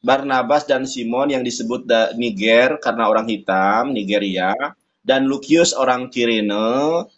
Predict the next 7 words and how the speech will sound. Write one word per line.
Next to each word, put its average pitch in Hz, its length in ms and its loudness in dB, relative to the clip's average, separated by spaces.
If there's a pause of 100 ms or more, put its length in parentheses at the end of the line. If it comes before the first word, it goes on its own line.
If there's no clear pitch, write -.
(260)
dengan 139 680 0 (300)
liwa-, 131 560 2
liwa-, 135 420 2
apa, 143 400 0 (140)
wilayah 139 640 0
Raja 117 680 0
Herodes, 110 920 2